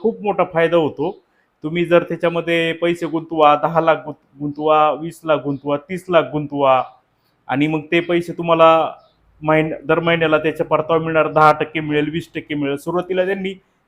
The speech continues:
बऱ्याच लोकांना परतावी दे-, परतावा देखील दिला होता, म्हणून लोकांना त्यांच्यावर विश्वास बसला आणि यांची बाजारामध्ये पत चांगली असल्यामुळे यांच्यावर विश्वास ठेवून अनेक लोकांनी इथं पैसे देण्यासाठी, गुंतवण्यासाठी रांगा लावल्या होत्या.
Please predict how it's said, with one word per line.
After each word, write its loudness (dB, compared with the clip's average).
बऱ्याच 4
लोकांना 0
परतावी 0
दे-, 0
परतावा 4
देखील -2
दिला 0
होता, 2
म्हणून -6
लोकांना 0
त्यांच्यावर -2
विश्वास -6
बसला -2
आणि -6
यांची -6
बाजारामध्ये 4
पत -2
चांगली 0
असल्यामुळे 2
यांच्यावर 0
विश्वास -8
ठेवून -4
अनेक 0
लोकांनी -2
इथं -2
पैसे 2
देण्यासाठी, -2
गुंतवण्यासाठी -6
रांगा 4
लावल्या 4
होत्या. 0